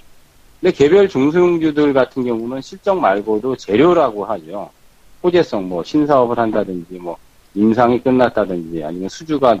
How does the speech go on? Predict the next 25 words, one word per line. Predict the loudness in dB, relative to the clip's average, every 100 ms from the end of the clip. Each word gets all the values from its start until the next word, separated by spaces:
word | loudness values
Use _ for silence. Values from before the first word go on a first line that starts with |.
| -2
들어온다든지, | -2 0 -2 -4 -8 -14
아니면 | -12 -10 -10 -12
뭐, | -12 -12 -8
글로벌 | -2 0 0
기업하고 | -2 -4 -4 -8
제휴를 | -6 -2 0 0
맺는다든지, | -2 -4 -6 -8 -10 -14 -12 -10 -12 _ -20 -20 -20 _ 0
굉장히 | 2 4 2
다각적인 | 0 -4 -4 -4 -2 0 0 -2 -4
그 |
호재성 | -6 -2 -2 -2 -4
재료들을 | -2 -2 -4 -6 -6 -4
내포하는 | -6 -2 -2 -2 -6
종목들이 | -8 -10 -10 -8
많거든요. | -8 -8 -14 -14 -14 _ _ _ _ _ _ -20 -8
그런 | 0 2 4
쪽에서 | 2 4 2 0
지금 | -2 -2 0 0 0 0 0 0
연말 | 4 4
전에 | 2 0
많이 | -2 -2 -2
파야 | -2 0 2 4
될 | 2
것 | -2
같습니다. | -10 -12 -20